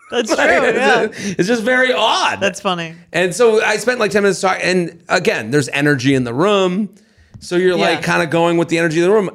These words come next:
Speaker 2: At some point, I'm gonna get to my bit that I was starting in the beginning, but to me,
Speaker 1: It's
Speaker 2: uh,
Speaker 1: more
Speaker 2: the
Speaker 1: fun way to get there.
Speaker 2: It's a more fun
Speaker 1: Yeah.
Speaker 2: way to, yeah, yeah, yeah. You're taking the, you're
Speaker 1: Right.
Speaker 2: taking the, uh, other roads, you
Speaker 1: Yeah.
Speaker 2: know.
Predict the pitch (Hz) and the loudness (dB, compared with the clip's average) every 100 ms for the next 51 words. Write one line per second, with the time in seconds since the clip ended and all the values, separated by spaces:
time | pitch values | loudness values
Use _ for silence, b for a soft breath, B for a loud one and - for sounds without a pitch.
0 | - 185 190 226 381 226 196 180 180 180 | -4 -4 -2 0 2 2 2 2 2 0
1 | 160 170 156 165 190 165 156 151 139 - | 0 0 0 0 -2 0 2 0 -2 -8
2 | - 151 151 147 139 135 135 123 143 214 | -2 0 2 0 -4 -4 -4 -4 -2 0
3 | 151 127 127 120 - b b b b b | -2 0 0 -2 -8 b b b b b
4 | _ _ - 160 175 185 170 147 - - | _ _ -2 2 2 2 -2 -4 -6 -4
5 | 214 196 151 196 175 165 165 156 151 - | 0 0 0 -4 -4 -6 -8 -8 -12 -12
6 | 82 156 147 170 160 156 139 120 110 123 | -12 -4 0 2 2 2 0 0 2 2
7 | 95 90 85 131 160 160 147 143 135 127 | 0 -4 -2 -2 0 -2 0 0 0 -2
8 | B B B B 160 156 226 220 196 175 | B B B B -4 -2 0 0 2 2
9 | 151 139 131 127 127 120 107 101 101 107 | 0 0 -4 -2 0 0 -2 -6 -10 -14
10 | - _ _ _ _ _ _ _ _ - | -20 _ _ _ _ _ _ _ _ -2
11 | 147 131 120 117 85 53 - - 139 110 | 0 0 0 0 -2 -6 -14 -12 -8 -8
12 | 82 | -10